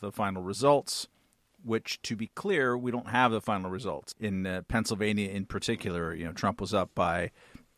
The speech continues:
twelve, thirteen percentage points with seventy-five percent reporting. It's like, "Holy cow,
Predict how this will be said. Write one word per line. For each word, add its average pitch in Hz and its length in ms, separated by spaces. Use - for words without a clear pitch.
twelve, 104 320
thirteen 104 420
percentage 101 440
points 85 400
with 85 220
seventy-five 95 720
percent 101 300
reporting. 90 460
It's 76 140
like, - 100
"Holy 151 360
cow, 151 400